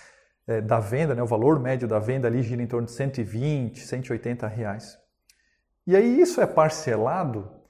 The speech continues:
em quatro, cinco vezes. Aí a parcela cai lá pra vinte, trinta, quarenta reais. Hoje mesmo eu e você tava olhando ali o, o, os pagamentos de PIX que estão ocorrendo, trinta e nove e noventa, vinte e nove e noventa.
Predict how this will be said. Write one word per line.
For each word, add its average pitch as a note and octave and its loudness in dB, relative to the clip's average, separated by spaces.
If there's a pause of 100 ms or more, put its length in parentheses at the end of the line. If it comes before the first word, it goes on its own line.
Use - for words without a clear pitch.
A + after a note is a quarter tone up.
(480)
em D3 -4 (120)
quatro, F#3+ 0
cinco G3 -2
vezes. A2+ -2 (160)
Aí D3+ -2
a E3 4
parcela D#3 0
cai D3+ 0
lá C#3+ 2
pra D3 4
vinte, C3 -2
trinta, C#3 -2
quarenta B2+ -2
reais. G#2+ -4
Hoje B2 -2
mesmo C3 0
eu B2 2
e A#2+ 0
você A#2 -4
tava A#2 -2
olhando A2+ -4
ali A2+ -2
o, A2 -4 (460)
o, A2 -4
os G#2+ -10
pagamentos A#2+ 0
de A#2 -8
PIX - -8
que B2+ -16
estão A#2 -6
ocorrendo, A#2+ -2
trinta B2+ -4
e A#2 -4
nove A2+ -2
e - -4
noventa, A2 -6 (380)
vinte A#2+ -8
e A#2+ -8
nove A2 -4
e A2 -6
noventa. A2+ -8